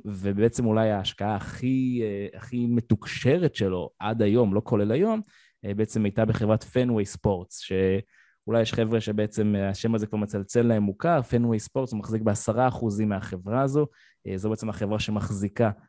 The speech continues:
בליברפול, אה, ויש לה גם, אה, קבוצת, אה, אה, נסקר, אם אני לא טועה, אה, וגם, אה, את חברת, את, אה, קבוצת הבייסבול, את הבוסטון רד סוקס, שזו גם כן אימפריה אמריקאית.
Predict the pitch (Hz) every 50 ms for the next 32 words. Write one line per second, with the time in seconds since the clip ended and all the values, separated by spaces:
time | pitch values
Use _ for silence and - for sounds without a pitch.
0 | _ _ _ 101 95 98 113 117 101 92 - _ _ _ _ - 101 107 107 113
1 | 113 110 104 113 113 113 117 - 151 170 254 294 - _ _ _ _ _ _ -
2 | 101 98 95 95 92 92 92 92 92 92 92 101 107 107 - 110 107 107 104 104
3 | 101 98 95 92 92 92 92 92 92 90 90 - _ - 101 101 98 - - 110
4 | 113 - - 110 101 98 95 95 95 92 92 92 92 92 92 82 90 92 90 92
5 | 92 92 92 98 110 135 151 - - - - 143 139 135 135 135 131 131 131 131
6 | 131 - - 127 123 127 127 127 127 123 - _ _ _ _ - 98 95 92 90
7 | 95 95 95 110 107 110 110 110 107 101 98 95 95 95 92 92 92 92 92 92
8 | 92 - - 101 - - - - 104 95 98 101 104 101 - - 78 104 101 -
9 | - 101 95 95 95 98 - - - 110 107 - 113 - 110 98 101 123 139 131
10 | 120 113 113 107 98 95 - 95 92 98 110 107 - - 110 104 98 98 117 135
11 | 131 - - - 135 123 - - - - 101 95 98 98 95 107 104 107 - 110
12 | 101 104 101 98 - - 117 110 110 113 110 107 107 107 104 104 98 - 135 143
13 | 151 139 131